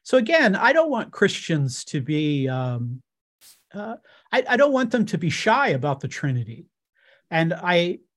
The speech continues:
I don't want people to think, "Well, I, I don't talk about it because it's complicated and, and it's difficult." But I think as we learn more about the Trinity, it will take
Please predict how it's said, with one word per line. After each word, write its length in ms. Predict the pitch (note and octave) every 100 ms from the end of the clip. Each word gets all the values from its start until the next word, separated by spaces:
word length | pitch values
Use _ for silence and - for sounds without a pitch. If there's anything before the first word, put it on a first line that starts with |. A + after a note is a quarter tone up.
| _
I 120 | F3+
don't 200 | F#3 G#3+
want 200 | G3 G#3
people 260 | - G#3+ G3
to 100 | D#3
think, 240 | D3+ F3+ -
"Well, 300 | F3+ G3 F#3
I, 380 | D#3 D3+ D3 B4 - _ -
I 340 | D#3 D3 E3 - _ _ _ _ -
don't 300 | C#3+ G3+ A3
talk 300 | - A3 A3+
about 300 | G3 E3 D#3+
it 120 | F#3+
because 300 | - E3+ C#3
it's 260 | D#3 D3+ -
complicated 800 | - G3 F#3+ F3+ - F3 F3+ G3
and, 280 | D3+ C#3 -
and 180 | D3+ D3
it's 200 | C3 -
difficult." 640 | G3 G3 G#3+ F3+ G3+ C4+ _ _ - - _
But 120 | - F#3+
I 80 |
think 260 | E3+ D4+ C#4+
as 200 | G#3+ -
we 180 | G3+ F#3
learn 360 | D#3 F3+ F3
more 360 | D3+ D3+ A3 C4
about 300 | E3 C#3 B2+
the 80 | B2+
Trinity, 720 | - C#3 C3+ B2 C3 C#3 B3+
it 100 | E3+
will 200 | G#3 D#3+
take 440 | C3 F3+ F#3 F#3